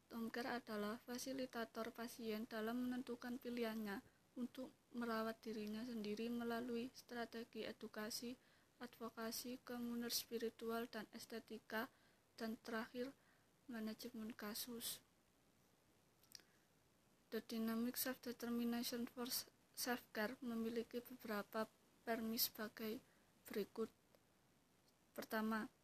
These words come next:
setiap orang memiliki pengaruh yang besar terhadap kesehatannya masing-masing. Hal ini adalah faktor a-, alamiah yang mendorong kita untuk mendapatkan ukuran kesehatan yang optimal.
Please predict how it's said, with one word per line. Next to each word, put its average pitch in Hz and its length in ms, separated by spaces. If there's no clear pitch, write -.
setiap 233 480
orang 240 240
memiliki 247 480
pengaruh 233 480
yang 220 160
besar 220 320
terhadap 220 400
kesehatannya 214 560
masing-masing. 220 720
Hal 196 80
ini 233 320
adalah 220 320
faktor 247 400
a-, 247 160
alamiah 226 640
yang 226 160
mendorong 220 400
kita 233 400
untuk 247 320
mendapatkan 226 720
ukuran 233 560
kesehatan 220 640
yang 202 160
optimal. 208 560